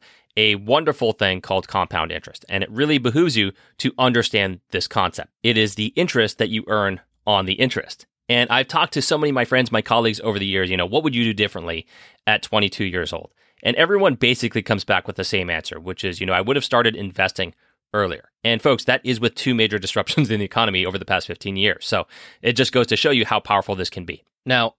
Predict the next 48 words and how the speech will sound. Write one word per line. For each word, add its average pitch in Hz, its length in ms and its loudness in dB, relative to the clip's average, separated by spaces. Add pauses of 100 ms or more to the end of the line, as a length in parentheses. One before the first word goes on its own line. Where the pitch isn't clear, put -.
(180)
I 127 120 4
think 151 180 -4
the 139 60 4
problem 165 400 0
that 143 140 0
people 143 220 -2
face - 380 0
typically - 680 -6
is 117 440 2
the 113 200 -2
lack 117 280 0
of 127 80 2
understanding 113 440 2
of 98 100 -4
how 101 180 0
these 95 200 -6
things 90 280 -8
work, 90 280 -14 (120)
right? 92 240 -2 (100)
What 117 200 2
is 123 140 2
a 110 100 4
four 117 240 2
oh 113 40 4
one 107 220 0
k? - 300 -8 (360)
What 120 220 2
is 120 160 2
matching? 101 560 0
What 107 220 0
is 107 320 2
the 110 80 0
difference 120 320 0
between 120 320 -2
a 110 140 0
Roth 101 480 2
and 101 100 0
a 92 40 -2
sep - 260 0
I 101 160 2
R 92 220 2
A? - 180 -8
You 107 120 -4
know, 104 100 2
it 110 100 0
takes 143 200 0
some 127 120 -6
time 131 360 2